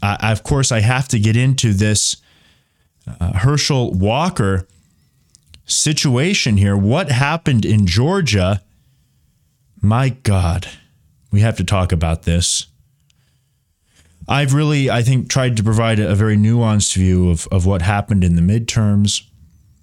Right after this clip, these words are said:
There were a number of subplots that were taking over that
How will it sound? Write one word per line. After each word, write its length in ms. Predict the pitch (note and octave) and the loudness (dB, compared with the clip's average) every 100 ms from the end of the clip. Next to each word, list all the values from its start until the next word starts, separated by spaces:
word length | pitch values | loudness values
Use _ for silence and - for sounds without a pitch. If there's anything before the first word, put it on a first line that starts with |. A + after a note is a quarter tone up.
| _ _ _ _ _ - | _ _ _ _ _ -6
There 240 | G#2+ A2+ | 0 2
were 220 | G#2+ G#2 | 2 2
a 80 | G2 | 2
number 280 | G#2 A2+ A#2+ | 2 2 2
of 100 | G2+ | 0
subplots 720 | - G#2+ F#2 - G2+ G2+ - | -2 -2 -4 -4 -2 -2 -2
that 120 | E2+ | -4
were 80 | F#2 | -4
taking 420 | F#2+ G#2 F#2 G2 | -2 -2 0 0
over 360 | F#2 F#2 F#2+ F#2+ | 2 0 0 0
that 360 | E2+ E2+ E2 | 0 -2 -2